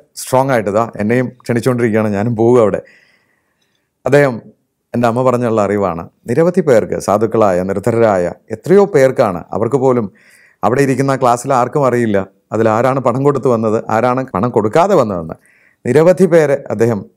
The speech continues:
യോഗ പഠിപ്പിക്കുന്നുണ്ട്. കാരണം അദ്ദേഹം, യോഗ എന്ന് പറയുന്നത് അദ്ദേഹത്തിൻ്റെ ജീവിതമാണ്. അത് സമൂഹത്തിലേക്ക് എത്തിക്കാനും അതിനുവേണ്ടി നന്മ ചെയ്യുന്ന ഇത്തരം ആൾക്കാരാണ് സമൂഹത്തിൽ നമ്മൾ അറിയപ്പെടേണ്ടത്. നിരവധി പ്രഗത്ഭരായ ആൾക്കാരോടൊപ്പം തന്നെ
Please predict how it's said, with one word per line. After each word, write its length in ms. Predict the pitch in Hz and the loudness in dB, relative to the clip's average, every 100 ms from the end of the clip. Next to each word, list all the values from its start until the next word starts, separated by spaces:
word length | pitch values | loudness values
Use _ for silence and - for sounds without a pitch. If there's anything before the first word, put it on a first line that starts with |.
| 113 | -4
യോഗ 260 | 104 113 | 0 0
പഠിപ്പിക്കുന്നുണ്ട്. 500 | 107 101 104 98 92 | 0 -2 -2 -4 -4
കാരണം 400 | 95 95 95 95 - | -2 -2 -4 -8 -10
അദ്ദേഹം, 360 | 95 107 104 98 _ _ - | -4 -2 -2 -4 _ _ -2
യോഗ 220 | 107 120 | 0 2
എന്ന് 240 | 127 117 117 | 2 0 -2
പറയുന്നത് 320 | 107 104 104 | -2 -2 -4
അദ്ദേഹത്തിൻ്റെ 320 | 98 95 101 | -4 -4 -4
ജീവിതമാണ്. 580 | 90 92 95 90 76 71 - _ _ _ _ _ _ _ - | -4 -4 -4 -4 -6 -12 -18 _ _ _ _ _ _ _ -6
അത് 100 | 123 | -2
സമൂഹത്തിലേക്ക് 600 | 123 117 123 123 117 104 | -2 0 -2 0 -2 -2
എത്തിക്കാനും 640 | 85 104 101 87 87 - - | -4 -4 -2 -4 -6 -14 -8
അതിനുവേണ്ടി 560 | 104 117 120 113 101 - _ _ - | -4 0 0 0 -4 -8 _ _ -8
നന്മ 200 | 104 151 | -2 0
ചെയ്യുന്ന 340 | 147 139 123 | 2 0 0
ഇത്തരം 220 | 113 123 123 | -4 -2 -2
ആൾക്കാരാണ് 600 | 104 104 113 110 98 98 - | -2 -2 -2 0 -4 -8 -12
സമൂഹത്തിൽ 440 | 101 104 104 104 | -6 -4 -2 -4
നമ്മൾ 200 | 98 98 | -4 -4
അറിയപ്പെടേണ്ടത്. 640 | 82 98 95 95 85 85 | -4 -4 -2 -4 -4 -6
നിരവധി 720 | 92 - _ 101 110 120 123 - _ - | -8 -14 _ -4 -2 -2 -4 -8 _ -4
പ്രഗത്ഭരായ 540 | 117 127 127 139 127 | 0 2 2 2 0
ആൾക്കാരോടൊപ്പം 720 | 113 104 117 113 101 98 104 | -2 -2 -2 0 -2 -4 -4
തന്നെ 200 | 92 85 | -4 -6